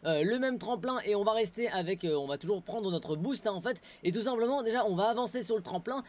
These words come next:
et on va pas mettre notre boost tout de suite. Hop là, là, on va mettre notre boost juste après. Et, euh, en fait, faut mettre le boost vraiment au dernier moment quand on est, on est parti. Au moins, on reste réellement trois secondes dans les airs. Donc, vous avez plusieurs façons de faire cette technique-là. Donc, soit vous faites ça sur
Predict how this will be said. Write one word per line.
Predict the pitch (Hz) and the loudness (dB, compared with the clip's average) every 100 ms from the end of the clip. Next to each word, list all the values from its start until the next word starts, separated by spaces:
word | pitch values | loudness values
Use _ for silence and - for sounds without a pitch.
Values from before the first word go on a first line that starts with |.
| - | -8
et | - | -2
on | 185 | 0
va | 185 | 0
pas | 277 | 0
mettre | 277 | 0
notre | 240 196 | 0 -2
boost | 214 | -2
tout | 165 | -4
de | 170 | -4
suite. | 285 - | -2 0
Hop | 170 | 0
là, | 175 | 2
là, | 202 | 2
on | 262 | 2
va | |
mettre | 233 233 | 0 0
notre | 226 | 0
boost | 208 294 170 | 0 -2 -4
juste | 139 139 285 247 269 | -8 -4 -2 -2 0
après. | 220 - 269 - - - | 0 0 -4 -6 -8 0
Et, | 208 180 | 2 2
euh, | |
en | 139 | 0
fait, | 285 190 - - | -2 -4 -8 -4
faut | 190 196 | -4 0
mettre | 262 208 | -2 0
le | 226 | -2
boost | 247 - 175 | 0 -2 -2
vraiment | 196 240 233 | 0 2 2
au | |
dernier | 165 269 262 | 2 2 2
moment | 254 277 | 0 0
quand | 233 | 0
on | 202 | 2
est, | 202 175 - | 2 0 -2
on | 190 | -2
est | 190 | 0
parti. | 180 208 175 240 | 0 -4 -2 0
Au | 208 | 2
moins, | 226 | 2
on | 202 | 2
reste | 190 - | -2 -2
réellement | 196 202 208 226 | 0 2 0 -4
trois | - - 226 | -4 -2 0
secondes | 214 196 233 214 139 | 0 0 0 -2 -4
dans | 165 208 | -2 0
les | 185 156 | 0 0
airs. | 185 226 - - - | -2 -2 -6 -14 -2
Donc, | 208 226 | -2 -2
vous | 131 131 226 | -6 -6 0
avez | 262 254 | 0 0
plusieurs | 202 240 | -2 -2
façons | 208 214 240 - - - | 0 0 -2 -6 -8 -2
de | 185 | 0
faire | 196 202 | 2 0
cette | 185 175 170 | -2 -2 -2
technique-là. | 175 175 170 220 214 | -2 -2 -2 0 0
Donc, | 175 | -2
soit | - 247 | -2 -2
vous | 247 | 0
faites | 196 226 | 0 0
ça | 240 220 | 0 0
sur | - 220 247 | 0 0 0